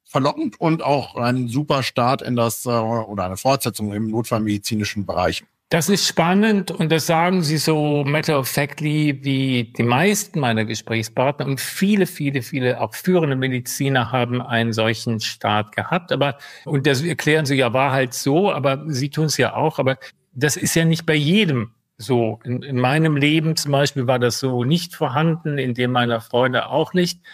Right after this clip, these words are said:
Speaker 2: Wie kam's denn dazu, dass Sie dann von Beginn an diesen engen Kontakt hatten zu den Rettungsorganisationen in Ihrem konkreten Fall zum Roten Kreuz?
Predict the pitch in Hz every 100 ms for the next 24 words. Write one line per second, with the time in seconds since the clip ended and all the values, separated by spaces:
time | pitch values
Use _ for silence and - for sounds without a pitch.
0 | - 170 139 175 - 190 190 - 170 143
1 | - 156 143 - 143 139 139 139 123 139
2 | 131 147 139 135 127 131 131 - 143 135
3 | 120 117 - - - 123 131 135 - 127
4 | 127 117 139 135 143 127 127 123 131 123
5 | 135 131 - 165 135 127 123 123 - 117
6 | 120 - 104 107 110 _ _ _ _ -
7 | 120 107 117 139 - - 104 - - -